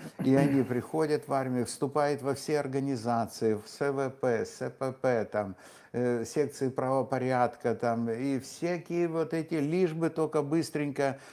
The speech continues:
с зоны куда-нибудь на химию или на поселение куда-то съехать. А ведут такой же у-, паразитический образ жизни, как все заключенные.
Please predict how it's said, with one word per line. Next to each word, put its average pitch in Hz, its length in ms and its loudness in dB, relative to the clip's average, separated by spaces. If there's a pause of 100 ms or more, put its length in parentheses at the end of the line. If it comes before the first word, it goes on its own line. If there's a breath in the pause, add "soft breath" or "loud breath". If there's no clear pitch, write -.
(120)
с 123 180 2
зоны 127 600 2
куда-нибудь 127 720 -2
на 117 100 0
химию 135 560 0
или 110 160 2
на 110 140 0
поселение 131 840 -2 (300 loud breath)
куда-то 123 420 2
съехать. 101 580 -4
А 180 200 2
ведут 196 600 -4
такой 214 320 0
же 196 220 0
у-, 185 380 -4
паразитический 180 840 -2
образ 160 340 -2
жизни, 156 320 -6
как 139 220 -8
все 156 280 -6
заключенные. 127 800 -10